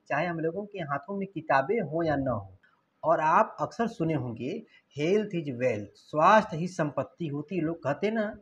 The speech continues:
कहते हैं। तो भैया, ये बताइए कि स्वास्थ्य हम लोगों का कब ठीक रहेगा? जब हम लोगों के भोजन में कार्बोहाइड्रेट,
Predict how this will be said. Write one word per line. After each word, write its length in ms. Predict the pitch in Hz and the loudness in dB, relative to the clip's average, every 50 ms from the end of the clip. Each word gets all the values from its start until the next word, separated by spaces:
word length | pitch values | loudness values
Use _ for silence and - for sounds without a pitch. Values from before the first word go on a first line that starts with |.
| _ _ _ _ _ _ _ | _ _ _ _ _ _ _
कहते 280 | - 170 190 190 277 269 | -2 0 2 4 4 4
हैं। 280 | 240 208 180 180 - - _ _ _ _ _ _ | 4 4 0 -2 -8 -14 _ _ _ _ _ _
तो 60 | 180 | -6
भैया, 260 | 156 156 165 185 208 | -4 -2 0 2 2
ये 240 | 214 - - 202 220 | 2 0 -2 -6 -4
बताइए 480 | 190 180 - 143 123 123 127 180 247 - - - _ _ _ _ _ | -4 -2 0 0 0 0 -2 -6 -6 -8 -8 -12 _ _ _ _ _
कि 60 | 185 | -8
स्वास्थ्य 680 | 147 120 - - 175 160 190 233 247 233 - - - | -8 -8 -4 0 2 4 4 4 2 2 -2 -8 -10
हम 140 | 156 170 180 | -8 -4 -2
लोगों 260 | 185 185 196 220 247 | -2 -2 -2 -2 -4
का 160 | 247 247 262 254 | -4 -4 -4 -6
कब 300 | 254 - 294 285 294 - | 4 6 6 6 6 4
ठीक 140 | - 202 170 | 0 0 2
रहेगा? 300 | 160 147 139 139 143 139 | 2 2 2 2 2 0
जब 220 | 139 147 170 170 131 | 0 0 -2 -4 -4
हम 120 | 147 156 | -4 -4
लोगों 260 | 160 165 165 185 185 | -4 -4 -2 -4 -4
के 160 | 175 180 175 | -2 -2 -2
भोजन 400 | 160 127 131 139 143 131 156 156 | -2 -2 -2 -4 -2 0 0 0
में 180 | 156 151 156 151 | 2 0 -2 -2
कार्बोहाइड्रेट, 1200 | 156 - 139 131 131 131 135 151 151 147 139 143 139 139 127 127 135 143 143 143 143 143 143 143 | -2 2 2 2 2 2 0 -2 -4 0 0 0 0 0 -2 -2 0 2 2 2 2 0 -2 -4